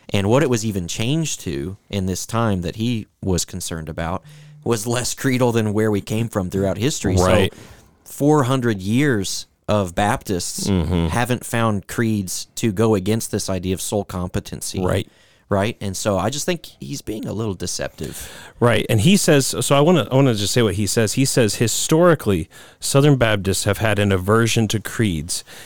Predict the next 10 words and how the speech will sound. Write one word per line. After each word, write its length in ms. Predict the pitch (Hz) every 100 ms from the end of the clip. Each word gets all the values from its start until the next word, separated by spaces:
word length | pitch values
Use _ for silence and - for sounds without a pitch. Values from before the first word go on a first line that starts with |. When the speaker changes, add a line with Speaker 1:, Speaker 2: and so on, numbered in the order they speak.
| -
Speaker 2:
In 100 | 117
nineteen 340 | 127 156 - 170
twenty-five, 600 | - 165 147 101 101 -
only 300 | 123 127 123
reluctantly, 760 | 110 110 175 - 101 98 95
after 320 | - 143 160 -
eighty 260 | 170 202 214 196
years, 360 | 208 151 90 -
in 120 | -
an 100 | 135